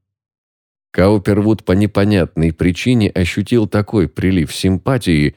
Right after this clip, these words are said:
что у него перехватило дыхание. Дальнейший путь был коротким. Дверь камеры была отперта большим железным ключом. Она со скрежетом распахнулась, и та же большая рука ввела его внутрь.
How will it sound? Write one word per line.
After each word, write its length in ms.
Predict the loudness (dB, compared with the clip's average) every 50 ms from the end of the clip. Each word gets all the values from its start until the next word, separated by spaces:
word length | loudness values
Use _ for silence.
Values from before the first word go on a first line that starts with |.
| _ _
что 240 | -18 -10 0 2 2
у 60 | 4
него 240 | 4 4 4 2 2
перехватило 640 | 2 2 2 0 2 0 -2 -2 0 0 0 0 2
дыхание. 640 | 0 0 -2 -2 -2 -4 -4 -4 -6 -10 -12 -12 -16 _ _ _ _ _ _ _ -6
Дальнейший 580 | -2 -2 0 0 0 0 0 0 0 -2 -4 -6
путь 280 | -4 -2 -2 -2 -2
был 200 | 0 -2 -2 -2
коротким. 560 | -2 -2 -2 -2 -2 -4 -6 -10 -16 -20 -20 _ _ _ _ _ _ _ _ _ _ _ _ _ _ _ _ _ _ _ _ _ -12
Дверь 320 | -6 0 2 2 2 2 2
камеры 440 | 0 0 2 2 2 2 2 2
была 260 | 2 2 2 2 2 0
отперта 720 | 0 -4 -6 -4 -2 -2 -2 -2 -2 -2 -2 0 0 0
большим 460 | 0 0 0 -2 -2 -2 -2 -2 -2
железным 480 | 0 0 0 0 0 0 0 -2 -4 -4
ключом. 520 | -4 -6 -8 -6 -8 -10 -12 -12 -14 -18 _ _ _ _ _ _ _ _ _ _ _ _ _ _ -2
Она 260 | 0 2 2 2 2
со 160 | 2 0 -2
скрежетом 540 | -2 0 0 0 2 2 2 0 0 2 2
распахнулась, 880 | 2 2 0 -2 -2 -4 -4 -4 -2 -2 0 2 2 0 0 -2 -8 _ -2
и 120 | -2 0
та 220 | 2 2 2 2
же 120 | 2 2 2
большая 480 | 2 2 0 0 0 0 2 2 2
рука 380 | 2 0 -2 -2 -2 0 0 0
ввела 480 | 0 0 0 0 0 2 2 2 0 -2
его 180 | -2 -4 -6
внутрь. 440 | -8 -6 -8 -10 -10 -10 -12 -16